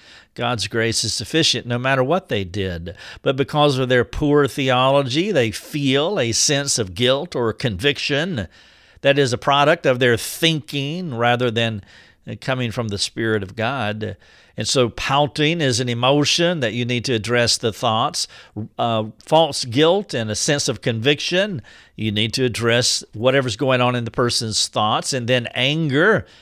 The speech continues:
The angry man typically is a manipulative man. Most of the time, he's using his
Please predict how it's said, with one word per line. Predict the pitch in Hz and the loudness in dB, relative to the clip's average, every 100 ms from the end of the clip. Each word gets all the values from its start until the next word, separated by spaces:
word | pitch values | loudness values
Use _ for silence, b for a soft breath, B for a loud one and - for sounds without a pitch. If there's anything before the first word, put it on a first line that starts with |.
| B B B | B B B
The | 113 | 2
angry | 110 135 131 | 2 2 0
man | 113 113 135 127 | 2 2 0 2
typically | 139 117 131 123 127 | 0 2 -2 0 -2
is | 147 117 | -2 -4
a | |
manipulative | 117 131 131 123 113 123 104 | -2 -4 0 -2 0 -2 -2
man. | 113 113 123 160 | -2 0 0 0
Most | 131 139 - | 2 2 0
of | 113 | -4
the | 117 | -2
time, | 131 139 156 | 2 2 0
he's | 127 104 | -2 0
using | 123 143 135 127 | 2 2 2 0
his | 127 | 0